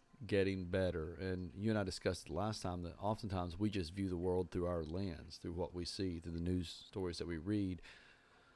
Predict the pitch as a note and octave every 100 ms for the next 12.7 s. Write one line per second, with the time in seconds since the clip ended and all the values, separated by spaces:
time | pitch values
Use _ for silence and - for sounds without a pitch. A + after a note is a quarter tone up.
0 | _ - _ _ - - B2+ A#2+ G2+ -
1 | - - - _ - _ _ A#2 A2+ A2
2 | A2 G#2 F#2 A2+ A#2 A#2+ A#2+ G#2+ F2+ -
3 | - A#2+ A#2+ G#2 F2+ - F#2+ G#2+ G#2+ G#2+
4 | G2+ F#2+ G2+ G#2+ E2+ F#2 F2+ F2 F2 F2
5 | G2+ G2+ F2+ G#2 G#2+ F2+ E2+ E2 - G2
6 | G2 G2 - G2+ F#2+ F2+ G2+ G2 F2+ F2
7 | - - B2 A#2 A2 G2 - - - G2
8 | G2 F2+ F#2 E2+ E2+ F2 E2+ D#2+ E2 F2+
9 | - - E2+ D#2 D#2+ E2 D#2+ F2+ - _
10 | - - - _ _ _ _ _ _ _
11 | _ _ _ _ - A2+ A#2 A2+ A2+ G2+
12 | F#2+ - D3 C#3 D3+ D3+ C#3+